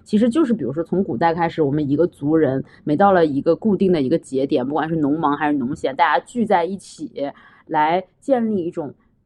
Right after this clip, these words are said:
彼此的信任和链接，然后为了庆祝一些好的事情，我觉得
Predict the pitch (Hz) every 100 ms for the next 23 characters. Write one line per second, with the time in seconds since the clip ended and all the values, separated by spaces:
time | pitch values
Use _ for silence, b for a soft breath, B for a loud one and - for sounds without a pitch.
0 | _ - 180 208 - 165 135 147 - 262
1 | 220 175 185 160 - 147 185 233 185 156
2 | - 170 165 - 147 180 190 175 - 330
3 | 254 202 175 160 190 - - 156 - 202
4 | 170 143 147 170 226 226